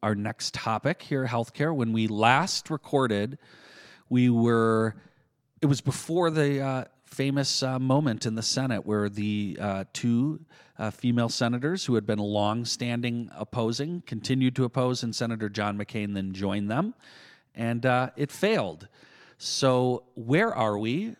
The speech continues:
Wh-, where is the status of any efforts, any continued efforts potentially to repeal? Uh,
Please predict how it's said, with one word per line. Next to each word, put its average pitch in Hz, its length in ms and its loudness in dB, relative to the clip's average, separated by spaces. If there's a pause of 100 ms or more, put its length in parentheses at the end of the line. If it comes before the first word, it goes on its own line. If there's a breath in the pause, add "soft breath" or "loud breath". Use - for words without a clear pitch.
Wh-, 117 380 -4
where 143 500 2
is 214 180 0
the 147 100 -2
status 123 680 0
of 110 480 0 (260)
any 135 280 4
efforts, - 580 -2
any 117 280 -2
continued 131 520 0
efforts 117 320 -2
potentially 120 560 -4
to 123 160 -4
repeal? 123 640 0
Uh, 113 240 0